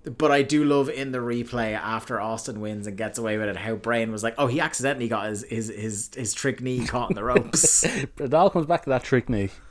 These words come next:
Speaker 2: <laughs>
Speaker 1: Yeah. Ah, just sensational
Speaker 2: And
Speaker 1: stuff
Speaker 2: like
Speaker 1: from
Speaker 2: you say,
Speaker 1: Bobby.
Speaker 2: if that was the only fuck finish on the show, it would have been perfect for, for the heel
Speaker 1: Yeah.
Speaker 2: that Steve Austin was.
Speaker 1: Yeah.
Speaker 2: It was just being the fucking, the fourth one in, out of four matches.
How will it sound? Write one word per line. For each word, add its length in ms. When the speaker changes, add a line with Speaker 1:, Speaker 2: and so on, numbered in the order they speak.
Speaker 2:
<laughs> 420
Speaker 1:
Yeah. 320
Ah, 420
just 280
sensational 520
Speaker 2:
And 100
Speaker 1:
stuff 180
Speaker 2:
like 120
Speaker 1:
from 60
Speaker 2:
you 60
say, 240
Speaker 1:
Bobby. 100
Speaker 2:
if 160
that 160
was 140
the 160
only 280
fuck 240
finish 280
on 100
the 80
show, 260
it 140
would 140
have 60
been 120
perfect 420
for, 260
for 120
the 80
heel 240
Speaker 1:
Yeah. 40
Speaker 2:
that 140
Steve 240
Austin 320
was. 360
Speaker 1:
Yeah. 180
Speaker 2:
It 60
was 160
just 340
being 220
the 80
fucking, 380
the 80
fourth 400
one 260
in, 280
out 140
of 60
four 220
matches. 500